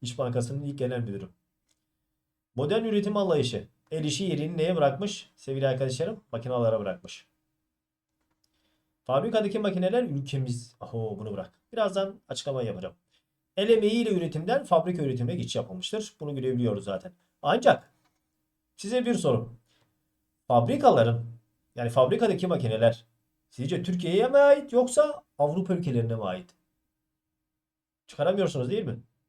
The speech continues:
Görselden bunu çıkarmamız mümkün değil değerli arkadaşlar. Belki makineler Avrupa'dan getirtilmiştir. Ya da belki Türkiye'de üretilmiştir. Bunu bilemeyiz. O yüzden cevabımız D şıkkı.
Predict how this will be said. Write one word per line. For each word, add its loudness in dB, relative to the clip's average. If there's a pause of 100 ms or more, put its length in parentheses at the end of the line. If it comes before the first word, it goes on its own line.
(2000)
Görselden -6
bunu -8
çıkarmamız -4
mümkün -6
değil -4
değerli -8
arkadaşlar. -12 (460)
Belki -4
makineler -4
Avrupa'dan -4
getirtilmiştir. -12 (120)
Ya -12
da -4
belki -4 (140)
Türkiye'de -6
üretilmiştir. -10 (200)
Bunu -2
bilemeyiz. -4 (1160)
O -8
yüzden -10
cevabımız -6
D -18
şıkkı. -20